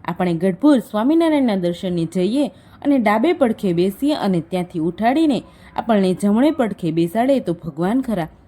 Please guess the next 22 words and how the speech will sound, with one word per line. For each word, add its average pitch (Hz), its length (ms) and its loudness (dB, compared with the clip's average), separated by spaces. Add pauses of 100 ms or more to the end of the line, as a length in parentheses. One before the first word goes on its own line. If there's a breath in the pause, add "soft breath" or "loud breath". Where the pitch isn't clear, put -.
(180)
અને 175 200 0
ચાલીએ 185 440 0
ત્યારે 285 280 2
ત્રીજે 247 440 4
ડગલે 247 360 0 (340 soft breath)
ગુલાબનો 180 460 0
હાર 220 300 -2
આપે 294 340 -2
તો 165 160 -6
ભગવાન 180 440 -4
ખરા." 170 300 -6 (400 soft breath)
પછી 359 240 0
બંને 208 340 2
ભાઈ 190 320 -2 (100)
અને 165 300 -2
સાથે 180 340 -2
એક 156 80 -6 (100)
ચારણ 190 320 0
હતો, 285 280 0 (320 loud breath)
તેઓ 175 180 -2
ગઢપુર 170 480 0
આવ્યા 170 300 -4